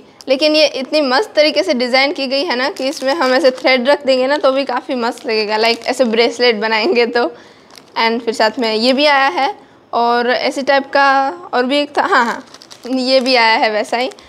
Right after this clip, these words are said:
और ये भी again repeat। Actually ये ना काफ़ी बड़े बड़े और काफ़ी मस्त मस्त है। और ये आप देख रहे हैं, ये है shirt का button, तो मतलब, अ, कोई भी शर्ट का ऐसे बटन निकल जाए तो हम ये यूज़ कर सकते हैं।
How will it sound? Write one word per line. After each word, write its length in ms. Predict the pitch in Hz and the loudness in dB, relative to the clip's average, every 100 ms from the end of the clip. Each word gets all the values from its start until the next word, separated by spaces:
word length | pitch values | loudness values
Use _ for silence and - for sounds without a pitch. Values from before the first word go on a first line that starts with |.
| - - - - | -20 -20 -8 0
और 320 | 254 262 262 | 2 4 4
ये 260 | 262 240 | 2 2
भी 120 | 262 311 | 2 2
again 300 | 302 320 269 | 2 0 0
repeat। 340 | 262 294 - - - | -2 -4 -8 -20 -8
Actually 280 | 330 359 349 | -8 -2 0
ये 280 | 359 302 285 | 0 2 2
ना 120 | 339 | 0
काफ़ी 320 | 359 - 392 | 0 -4 -2
बड़े 280 | 311 254 254 | 0 2 4
बड़े 220 | 285 302 | 4 4
और 180 | 302 302 | 4 0
काफ़ी 360 | 381 233 277 294 | -2 -4 -2 -4
मस्त 340 | 226 269 - | -4 -6 -6
मस्त 260 | 220 214 220 | -8 -8 -8
है। 160 | 208 262 - _ _ - - | -10 -10 -20 _ _ -6 0
और 80 | 269 | 2
ये 180 | 240 | 2
आप 140 | 262 285 | 2 2
देख 260 | 294 330 | 0 -2
रहे 120 | 381 349 | 0 0
हैं, 340 | 349 226 269 | 0 -4 -6
ये 180 | 247 294 | -2 0
है 180 | 392 339 | 0 0
shirt 260 | 262 269 | 0 0
का 180 | - 285 | 0 -2
button, 420 | 220 240 233 208 - - - - | 0 0 -2 -4 -14 -20 -20 0
तो 80 | 269 | 2
मतलब, 420 | 277 277 285 262 | 2 2 0 0
अ, 300 | - 254 254 | 2 4 4
कोई 180 | 254 285 | 4 2
भी 120 | 285 | 2
शर्ट 260 | 311 285 285 | 0 0 2
का 280 | 285 277 269 | 2 2 2
ऐसे 160 | 277 | 0
बटन 260 | 240 254 302 | 0 2 2
निकल 280 | 302 302 302 | 2 2 2
जाए 200 | 294 294 | 2 2
तो 160 | 285 | -2
हम 200 | 349 277 | -2 -2
ये 80 | 294 | -2
यूज़ 280 | 262 277 - | -2 -4 -2
कर 140 | 254 | -4
सकते 280 | 240 226 220 | -4 -10 -10
हैं। 180 | 220 | -12